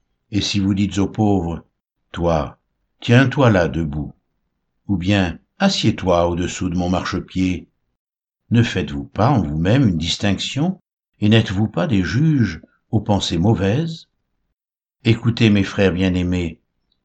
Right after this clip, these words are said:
Dieu n'a-t-il pas choisi les pauvres aux yeux du monde pour qu'ils soient riches en la foi et héritiers du royaume qu'il a promis à ceux qui l'aiment ? Et vous, vous avilissez le pauvre. N'est-ce pas les riches qui vous oppriment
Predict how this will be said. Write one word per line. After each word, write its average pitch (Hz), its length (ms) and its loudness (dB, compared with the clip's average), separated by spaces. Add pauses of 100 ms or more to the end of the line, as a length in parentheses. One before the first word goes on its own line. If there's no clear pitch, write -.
Dieu 87 440 0
n'a-t-il 98 440 -2
pas 139 140 -2
choisi 120 480 0
les 110 160 0
pauvres 117 480 -2
aux 98 80 -2
yeux 87 160 -2
du 85 140 -4
monde 127 420 0 (480)
pour 135 120 0
qu'ils 127 180 0
soient 107 200 2
riches 113 360 -2
en 123 60 2
la 110 120 2
foi - 480 -4 (380)
et 117 280 2
héritiers 110 380 2
du 101 80 2
royaume 107 480 2
qu'il 104 180 -2
a 87 60 0
promis 110 400 0
à 95 60 -4
ceux - 180 -2
qui 107 140 -4
l'aiment ? 165 440 0 (880)
Et 131 140 6
vous, 104 420 2 (300)
vous 120 240 4
avilissez 110 560 4
le 82 100 -6
pauvre. 73 540 -6 (880)
N'est-ce 160 320 2
pas 123 160 2
les 87 120 2
riches - 420 -2
qui 101 100 -4
vous 95 200 -2
oppriment 139 560 -2